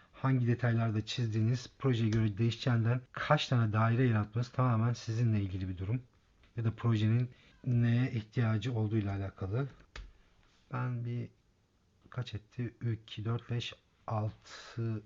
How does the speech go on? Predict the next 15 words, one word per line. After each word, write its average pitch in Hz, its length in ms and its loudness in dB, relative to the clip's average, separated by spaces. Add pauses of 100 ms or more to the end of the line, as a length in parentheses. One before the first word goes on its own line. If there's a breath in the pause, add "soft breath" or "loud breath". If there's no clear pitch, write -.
etti - 340 -14
şu - 180 -8
anda. 98 420 -6 (1400 soft breath)
Yedi 135 380 -2
tane 113 260 2
yapayım, 123 500 -2
ondan 113 260 0
sonra 107 280 -4
bırakayım. 104 500 -4 (200)
Kopyala, - 460 -14
yapıştır. - 1080 -10 (360)
Bir 101 380 -8 (400)
not, 95 120 -8 (220)
fi 110 140 -6
sayısını 110 480 -8